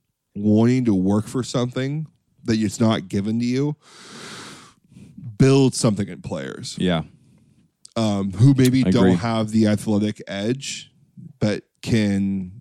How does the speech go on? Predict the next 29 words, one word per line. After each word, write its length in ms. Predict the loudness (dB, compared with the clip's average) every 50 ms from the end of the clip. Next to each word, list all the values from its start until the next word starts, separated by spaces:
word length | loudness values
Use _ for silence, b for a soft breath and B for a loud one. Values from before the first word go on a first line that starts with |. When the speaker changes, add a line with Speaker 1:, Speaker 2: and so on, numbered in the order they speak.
| -20 -20 -10 -4
Speaker 1:
work 340 | 0 2 4 4 2 0 -2
towards 320 | -4 -2 -2 -2 -4 -4
something 500 | -4 -4 -4 -2 -2 -2 0 0 0 0
and 260 | -2 -2 -2 -2 -4 -6
to 100 | -8 -6
become 840 | -4 -4 -4 -4 -8 -14 -10 -6 -4 -2 0 0 0 0 -2 -4 -6
something 520 | -6 -4 -2 -2 -2 -2 -2 -2 -2 -2 -2 -2
later, 600 | -4 -4 -2 -2 -2 -2 -2 -2 -4 -4 -6 -8 -8 _
like 160 | -6 -6 -4 -4
a 240 | -4 -4 -2 0
Speaker 2:
Or 160 | 2 4 4 4
as 160 | 4 4 4
a 60 | 4
unit, 580 | 4 4 4 6 6 6 6 6 6 4 4 2 -4 -6 -2
Speaker 1:
Right. 280 | 0 2 2 4 4
Speaker 2:
you 60 | 4 4
know, 160 | 4 4 4
like, 180 | 4 2 2
maybe 440 | 2 2 2 2 4 4 4 2 2
this 340 | 0 0 0 0 0 0 -2
half, 520 | -2 -2 0 2 2 2 2 0 -2 -8 -20 _ _ _
this 440 | -4 -2 -2 -2 -2 -4 -4 -6 -10 _ _ _ _ -2
right 280 | 0 0 0 0 0
side 320 | -2 -2 -2 -2 -2 -4 -4
of 80 | -6
the 60 | -8
defense 640 | -6 -4 -2 -2 -2 0 0 0 2 0 0 -2 -2
is 180 | -2 -2 -2 0
lacking 640 | 0 2 2 2 2 0 0 0 0 0 -2 -4